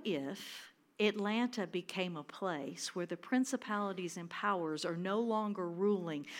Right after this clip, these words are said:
So when people fly into this city, suddenly God says, "Oh, you just came into an atmosphere, and all of those raging demons that have been giving you all ki-,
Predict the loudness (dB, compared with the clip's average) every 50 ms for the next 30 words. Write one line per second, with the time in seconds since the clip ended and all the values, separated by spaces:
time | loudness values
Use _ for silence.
0 | -10 -2 8 12 12 12 12 12 8 8 8 10 10 10 12 12 10 8 8 8
1 | 8 12 12 12 12 12 10 10 10 10 12 12 12 12 12 12 12 10 8 4
2 | 6 8 8 8 10 8 6 4 2 0 0 2 6 8 10 12 12 12 12 12
3 | 12 12 10 12 12 12 12 12 12 12 12 12 12 12 12 12 12 12 12 12
4 | 12 12 12 12 12 12 12 10 10 12 12 12 12 12 12 12 12 12 12 12
5 | 12 12 12 12 12 12 12 12 12 12 10 10 8 8 10 12 12 12 12 12
6 | 12 12 12 12 10 6 -2 -6 -6 -6 -6 -6 -6 -8 -8 -10 -10 -12 -14 -14
7 | -16 6 12 12 12 12 12 12 12 12 12 12 12 12 12 12 12 12 12 12
8 | 12 12 12 12 12 12 12 12 10 10 12 12 12 12 12 12 12 12 12 12
9 | 12 12 12 10 12 12 12 12 12 12 12 10 10 12 12 12 12 12 12 12
10 | 12 10 8 8 4 8 10 12 12 12 12 12 10 10 12 12 12 12 12 12
11 | 12 12 12 12 10 6 6